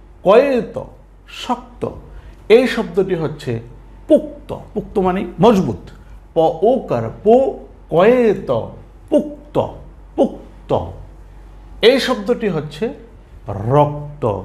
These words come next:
র কয়েত, রক্ত।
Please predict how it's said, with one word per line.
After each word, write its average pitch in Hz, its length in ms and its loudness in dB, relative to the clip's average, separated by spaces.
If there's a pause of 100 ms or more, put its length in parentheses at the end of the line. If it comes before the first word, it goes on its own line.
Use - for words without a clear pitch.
(580)
র 139 40 2 (840)
কয়েত, 208 580 2 (720)
রক্ত। - 420 -2